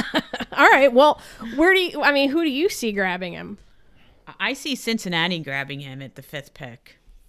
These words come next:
Speaker 2: I really do. I think, I think he's gonna go that high at five. Um,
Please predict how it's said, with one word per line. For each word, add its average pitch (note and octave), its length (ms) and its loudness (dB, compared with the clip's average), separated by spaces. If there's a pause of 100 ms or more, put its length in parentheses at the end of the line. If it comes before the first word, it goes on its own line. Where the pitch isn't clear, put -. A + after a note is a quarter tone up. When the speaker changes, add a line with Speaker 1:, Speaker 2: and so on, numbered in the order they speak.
(460)
Speaker 2:
I D#3+ 100 -4
really F3+ 240 -6
do. D#3+ 180 -6
I D3+ 140 -4
think, A#3+ 360 -4
I G3 180 0
think G#3 320 -8
he's F#3 220 -8
gonna E3 200 -10
go D#3 460 -8
that D#3 220 -12
high D3 520 -8 (460)
at - 240 -10
five. D3+ 640 -6 (180)
Um, D3 460 -8